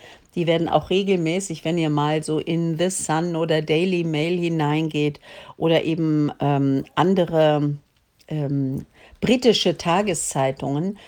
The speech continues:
dann seht ihr diese Fotos und das ist schon nicht so ganz lustig. Und, äh,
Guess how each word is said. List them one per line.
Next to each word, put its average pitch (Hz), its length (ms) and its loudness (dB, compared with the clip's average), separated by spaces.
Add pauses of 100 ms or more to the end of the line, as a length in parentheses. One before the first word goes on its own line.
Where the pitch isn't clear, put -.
(120)
dann 160 220 0
seht 208 260 0
ihr 180 140 0
diese 165 300 -4
Fotos 214 600 0
und 185 160 -6
das 175 180 -4
ist 190 200 -8
schon 196 300 -2
nicht 196 240 -2
so 185 100 -2
ganz 180 380 -4
lustig. 220 680 -4 (420)
Und, 202 400 4
äh, 185 300 4